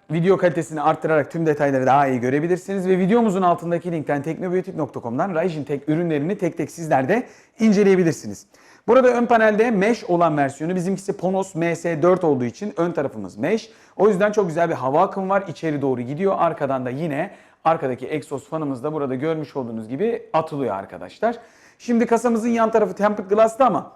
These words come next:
önce şu mesh'ten bir bahsedelim. Burada dört beş milimetrelik bir boşluk var. Mesh panelimiz içeri doğru kıvrılıyor. Bu güzel bir görüntü sağlıyor. Bu arada ön panelimiz yandan böyle benzen halkası gibi içeri üçgenvari girinti çıkıntıları var. Bu da kasaya sade bir tasarımı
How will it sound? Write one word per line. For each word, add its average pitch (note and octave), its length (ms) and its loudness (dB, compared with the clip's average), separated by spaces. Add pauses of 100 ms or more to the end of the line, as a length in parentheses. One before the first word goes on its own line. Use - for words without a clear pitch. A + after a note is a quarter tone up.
önce G#3+ 220 -2
şu G#3+ 140 -6
mesh'ten G3+ 380 0
bir F#3 80 0
bahsedelim. E3+ 520 0
Burada F3+ 400 2 (300)
dört F#3+ 220 2
beş B3 180 4
milimetrelik F#3+ 600 -2
bir G3+ 160 0
boşluk F3+ 400 2
var. E3+ 240 2 (200)
Mesh G#3 320 0
panelimiz F#3 540 0
içeri G3+ 340 2
doğru F3 220 6
kıvrılıyor. F3+ 520 4 (200)
Bu A3 220 4
güzel G3+ 300 4
bir F#3+ 60 0
görüntü C#3+ 320 0
sağlıyor. A#2 460 -2 (280)
Bu A3+ 100 6
arada A3 180 6
ön A3 180 0
panelimiz G3 460 0
yandan F#3+ 400 0
böyle F#3 200 0
benzen F#3+ 320 0
halkası F#3 380 0
gibi E3 160 -4
içeri F#3+ 440 2 (320)
üçgenvari G3 760 2
girinti F#3 320 -2
çıkıntıları F3+ 500 0
var. D#3 140 4
Bu G3+ 100 6
da F3+ 160 6
kasaya F3+ 320 -2
sade F3+ 360 4
bir F#3 80 0
tasarımı D3 500 0